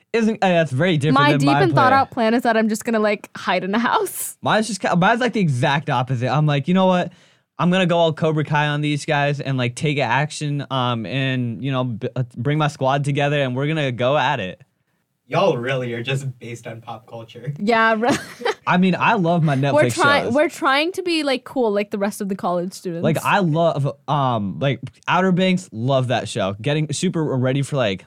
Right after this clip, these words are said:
Speaker 1: the third season coming out. Cobra Kai, the second new season's come out. I'm all for it.
Speaker 3: Okay, okay. So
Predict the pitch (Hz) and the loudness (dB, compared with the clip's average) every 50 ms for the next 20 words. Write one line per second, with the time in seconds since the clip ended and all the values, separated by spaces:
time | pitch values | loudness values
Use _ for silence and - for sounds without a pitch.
0 | _ - - - 113 120 - - 120 131 143 139 - 151 151 143 143 147 139 139 | _ -20 -14 -14 -14 -12 -6 -4 -2 0 0 0 0 -2 -2 0 0 -2 -2 -2
1 | 156 156 151 147 147 147 - - - - 139 151 160 156 135 - 135 135 151 151 | -2 0 0 0 0 -2 -4 -4 -4 -4 -2 0 -2 -2 0 0 0 0 0 0
2 | 135 123 - - 143 135 127 165 156 143 135 139 143 135 - 143 139 143 143 135 | -2 -6 -6 -4 -4 -2 -2 -2 -4 -2 -2 -2 -4 -4 -4 -4 -4 -4 -4 -6
3 | - 156 147 147 139 - - - 135 - - - 117 123 127 120 - - 113 117 | -6 -6 -4 -2 -4 -4 -4 -4 -4 -4 -4 -2 -2 -2 -2 -2 -4 -6 -4 -2
4 | 107 92 67 60 - - _ _ _ _ _ _ _ _ _ _ _ _ _ _ | -2 -4 -4 -8 -12 -18 _ _ _ _ _ _ _ _ _ _ _ _ _ _
5 | - 165 - - - - - - 143 139 139 - - - - - - 165 - - | -4 -4 -4 -4 -6 -8 -10 -10 -10 -10 -10 -10 -12 -16 -14 -6 -4 -2 -2 -2
6 | 123 | -4